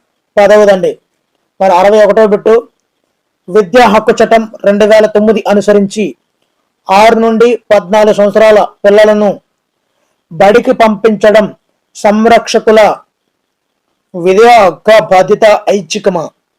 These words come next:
ఆన్సర్ ఆప్షన్ టూ, విధి అండి. తల్లిదండ్రుల విధి ఎలాగైతే ఉందో ఇక్కడ సంరక్షకుల విధి కూడా.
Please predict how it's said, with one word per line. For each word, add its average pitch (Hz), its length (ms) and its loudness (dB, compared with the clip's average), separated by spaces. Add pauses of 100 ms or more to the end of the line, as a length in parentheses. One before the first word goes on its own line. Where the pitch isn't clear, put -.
(1000)
ఆన్సర్ 220 440 2 (100)
ఆప్షన్ 196 380 -2
టూ, 240 280 0 (340)
విధి 214 240 0
అండి. 180 320 -2 (500)
తల్లిదండ్రుల 220 520 0
విధి 208 260 0
ఎలాగైతే 214 360 2
ఉందో 214 340 0 (320)
ఇక్కడ 208 220 2
సంరక్షకుల 214 760 -2
విధి 202 220 -2
కూడా. 202 320 0